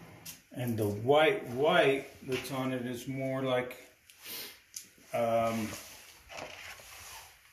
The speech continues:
a hard water deposit on your sink. So it's filled in the cracks with just more of a hard water, and that's why it's so difficult to get great big blocks, 'cause it's cracked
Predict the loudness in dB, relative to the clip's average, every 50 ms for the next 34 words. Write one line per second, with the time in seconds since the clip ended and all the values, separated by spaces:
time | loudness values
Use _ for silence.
0 | _ _ -20 -20 -20 _ _ _ _ _ _ 6 6 6 6 0 -8 -14 -8 -4
1 | -2 -2 -2 -2 -6 -8 -8 -6 0 6 6 8 8 6 4 4 4 6 6 4
2 | 2 0 -2 -4 -2 2 2 2 2 2 0 -2 0 0 2 2 2 2 2 0
3 | -2 -2 -2 -2 -2 -2 -4 -8 -14 -18 -20 -20 -20 -20 -20 -20 -20 -20 -20 -20
4 | -20 -20 -20 -20 -20 -20 -20 -20 -20 -20 -20 -20 -20 -20 -20 _ _ _ -20 -20
5 | -10 -4 0 2 2 4 6 4 4 4 2 -2 -6 -6 -8 -10 -14 _ _ _
6 | _ _ _ _ 2 6 8 8 8 8 6 4 4 2 2 0 -2 -2 -2 -2
7 | -2 0 2 2 2 0 -2 -4 -8 -10 -8 -6 -6 -6 -4 -4 -2 -2 -2 -2
8 | -2 -2 -4 -4 2 4 6 6 6 4 0 -2 0 0 2 2 2 2 0 0
9 | -2 -4 -6 -10 -12 -8 -6 -4 -4 -4 -4 -2 -2 -2 -4 -4 -6 -6 -4 -2
10 | 0 0 -2 -2 -4 -4 -4 -4 -4 -4 -6 -6 -6 -8 -10 -8 -8 -8 -8 -8
11 | -8 -8 -6 -8 -8 -8 -6 -6 -6 -6 -6 -8 -10 -10 -8 -8 -6 -4 -4 -2
12 | -4 -4 -8 -10 -14 -14 -14 -10 -8 -8 -6 -6 -8 -12 -14 -10 -8 -6 -4 -4
13 | -4 -6 -8 -12 -16